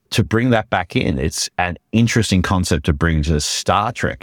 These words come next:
'cause it seems Star Trek's a very pure, optimistic, hopeful view, and very much,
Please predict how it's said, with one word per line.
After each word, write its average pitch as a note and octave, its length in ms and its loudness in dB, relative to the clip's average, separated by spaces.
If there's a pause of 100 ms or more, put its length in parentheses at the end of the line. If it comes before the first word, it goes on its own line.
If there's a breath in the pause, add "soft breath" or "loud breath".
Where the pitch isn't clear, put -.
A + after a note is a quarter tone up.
(140)
'cause D#2 140 0
it D#2 100 -2
seems F2 280 0
Star F#2+ 180 0
Trek's F2+ 220 -4
a E2+ 40 2
very E2 240 2
pure, E2 480 0
optimistic, D#2+ 640 0
hopeful F#2 560 0
view, E2 300 4
and A#2 200 4
very E3 200 2
much, - 380 -2